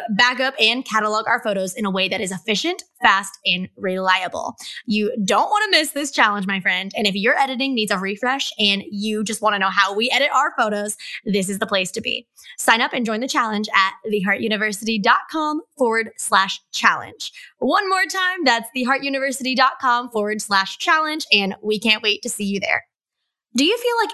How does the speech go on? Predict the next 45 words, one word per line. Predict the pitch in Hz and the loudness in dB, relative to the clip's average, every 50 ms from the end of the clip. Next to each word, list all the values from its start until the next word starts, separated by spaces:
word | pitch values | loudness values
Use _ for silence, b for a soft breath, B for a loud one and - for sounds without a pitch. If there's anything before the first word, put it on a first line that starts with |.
| - - | 2 2
every | 240 233 220 247 240 | 2 2 2 -2 -2
time | - 240 226 226 | -2 -2 -2 -2
you | 226 | -4
send | - 240 220 | -2 -2 -2
an | 214 214 | -2 -2
email | 214 196 196 202 | -2 -2 0 -2
to | 202 - 214 | -2 -2 -4
an | 202 | -4
inquiring | 190 180 - 202 190 185 185 196 185 | -4 0 2 2 2 2 0 -4 0
client, | 190 185 180 180 180 185 185 175 B B B _ - | 0 0 2 2 -2 -4 -6 -8 B B B _ -2
there's | 226 185 196 180 180 175 | 0 0 2 0 -2 -4
crickets? | - - 180 175 208 233 - - - - - - _ _ _ _ _ | -2 -2 -2 0 0 -2 -2 -4 -10 -14 -14 -18 _ _ _ _ _
You're | - 226 196 202 180 185 | -2 0 0 2 0 0
never | 190 196 214 202 277 285 | -2 -2 0 0 2 4
getting | 262 269 262 269 277 | 4 2 2 0 -2
clients | - 311 247 240 247 240 - | 0 2 2 2 0 -6 -6
to | - | -6
respond | 233 226 - - 233 220 220 | -6 -6 0 0 0 2 4
back | 214 208 202 - | 4 2 2 0
to | - 226 | -4 -4
you, | 226 | -4
and | 226 226 | -4 -4
you're | 220 233 226 | -4 -4 -4
just | 294 - - | -4 -4 -4
sitting | - 214 220 240 262 | -2 -2 -2 0 -2
there | 294 302 | -2 0
like, | 294 285 285 - | -2 -2 -4 -4
"What | - 214 180 190 190 233 - - 233 | -4 -2 0 2 0 0 0 -2 -2
the | 208 262 285 | 0 0 0
heck | 277 - - - 214 254 - - - | -2 0 4 4 4 4 4 -2 -6
am | 269 254 | -2 0
I | 254 262 | 0 0
doing | 226 240 226 220 214 214 - - | 0 -2 -2 -4 -4 -6 -8 -2
wrong?" | 202 202 180 - - - 226 B B B B B B B B _ - | 0 2 2 2 0 -6 -10 B B B B B B B B _ 0
Well, | 220 214 214 226 | 2 4 4 4
my | 240 247 254 | 4 2 2
friend, | 262 240 233 226 208 196 | 2 -2 -2 -2 -2 0
we're | 196 214 | 0 2
about | 233 262 269 | 0 0 -2
to | 294 | -2
solve | - - 247 240 240 233 - | -4 -2 -2 -2 -2 -2 -4
your | 240 214 214 233 302 | -2 0 0 0 0
problem | - 320 302 285 277 269 269 262 254 262 262 - _ _ - 226 | 0 0 0 0 0 0 -2 -2 -2 -4 -6 -8 _ _ -2 0
for | 220 214 208 | 0 0 0
free. | - 202 180 135 110 101 | 0 -2 -2 -2 -4 -8